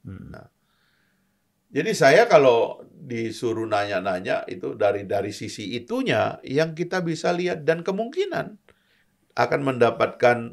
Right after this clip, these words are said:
Speaker 2: transaksi yang langsung oleh pemilih,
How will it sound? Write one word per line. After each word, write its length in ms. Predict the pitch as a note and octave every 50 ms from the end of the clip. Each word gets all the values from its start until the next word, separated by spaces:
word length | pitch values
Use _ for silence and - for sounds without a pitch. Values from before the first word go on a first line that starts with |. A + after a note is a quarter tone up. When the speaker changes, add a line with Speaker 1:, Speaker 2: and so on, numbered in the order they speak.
| - - _ _ - _ _ - - - - - _
Speaker 2:
transaksi 720 | - C3+ B2 B2+ B2+ A#2+ - B2+ B2 A#2 - - C#3+ C3 B2
yang 340 | B2 A#2 A2 G#2+ G#2+ A2+ - _ _ _ _ _ _ _
langsung 840 | - G2+ A2 A2 A2+ G#2+ - - - A3+ G#3+ F#3+ E3+ D3 D3+ - _ _
oleh 200 | - A2 A2+ A2+
pemilih, 560 | - A#2 A2+ C#3 F#3+ G#3+ F#3+ D3 C#3 C#3 C#3